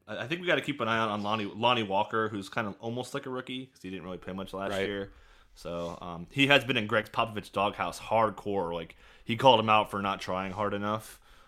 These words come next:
Speaker 1: when he played, you know, almost like garbage time minutes too. So that was kinda weird.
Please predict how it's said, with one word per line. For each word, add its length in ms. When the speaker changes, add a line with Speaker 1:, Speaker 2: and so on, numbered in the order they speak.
Speaker 1:
when 120
he 100
played, 520
you 60
know, 80
almost 300
like 140
garbage 340
time 160
minutes 320
too. 300
So 160
that 180
was 140
kinda 220
weird. 400